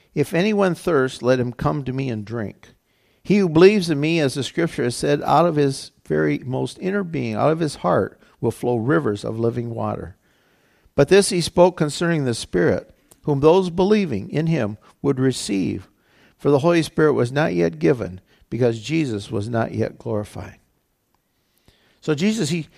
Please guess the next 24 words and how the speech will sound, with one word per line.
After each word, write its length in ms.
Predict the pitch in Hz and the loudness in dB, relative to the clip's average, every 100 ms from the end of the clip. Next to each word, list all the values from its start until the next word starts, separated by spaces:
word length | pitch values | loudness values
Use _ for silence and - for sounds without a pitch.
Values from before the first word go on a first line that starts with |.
| _ | _
he 120 | - | -4
stood 420 | 151 - - 220 254 | -2 -4 -4 0 4
up 220 | 147 - | 4 2
at, 220 | 131 127 | -4 -2
at 140 | 156 139 | -4 -2
this 180 | 139 | -4
feast, 600 | - - 208 123 135 - _ - | -6 -6 -4 -4 -8 -18 _ -8
and 100 | 147 | -6
it 60 | 143 | -2
says 200 | 160 151 | 0 0
he 80 | |
cried 340 | 131 - 180 202 | -2 0 4 6
out 140 | 156 | 6
with 80 | 127 | 4
a 40 | |
loud 360 | 110 135 156 143 | 4 6 6 4
voice. 480 | 117 120 107 147 - _ _ _ _ _ _ _ _ _ _ _ _ - | 0 0 0 -2 -10 _ _ _ _ _ _ _ _ _ _ _ _ -16
You 80 | 120 | -10
know, 40 | |
he 80 | 127 | -8
didn't 220 | 117 113 | -8 -6
have, 240 | 123 110 | -6 -6
uh, 160 | 98 95 - | -8 -10 -12
amplification. 1040 | - 123 117 110 110 - - 123 - 101 | -10 -8 -8 -12 -12 -10 -10 -10 -12 -16